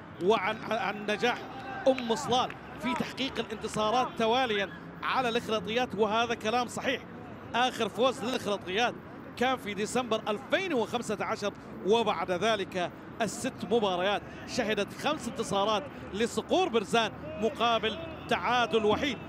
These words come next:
في مواجهات الفريقين. ما تقابل الفريقين سابقاً في الجولة رقم سبعتاش في دور النجوم، لكن هذه هي المرة الخامسة التي يتواجه فيها الفريقان،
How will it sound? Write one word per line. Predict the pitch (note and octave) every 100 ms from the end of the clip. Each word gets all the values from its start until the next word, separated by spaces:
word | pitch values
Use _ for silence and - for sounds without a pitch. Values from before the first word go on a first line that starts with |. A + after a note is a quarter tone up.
| - -
في | F#3 B3
مواجهات | A3 G#3+ G#3 F3 G3 A#3 A#3
الفريقين. | G#3+ G#3+ A#3 G#3+ F#3+ D#3+ - - - F#3
ما | C4 F#4+
تقابل | F#4+ D#4+ D#4 A#3+
الفريقين | G#3+ A3 G#3+ G#3 A#3+ - - -
سابقاً | - - B3 A#3+ A3+ A#3 A3+ - -
في |
الجولة | A#3+ - A#3 A#3 A3+ A3 F#3
رقم | A#3 - G#3+
سبعتاش | A3 G#3 F3+ A#3 D#3+ - - - - -
في | A3
دور | G#3+ G#3+ G3+
النجوم، | G3 E3+ F3+ - - -
لكن | G3 A#3+ A#3+ A#3+
هذه | A#3+ E4 D4+ C4+ B3+
هي | D4+
المرة | C#4+ C#4 D#4 D4+
الخامسة | D4 - E4+ C4+ - - - - - -
التي | C#4+ D#4 C4 B3+
يتواجه | A#3+ A#3 C#4 A#3
فيها | G#3+ C4 B3
الفريقان، | G#3 B3 G#3+ B3 B3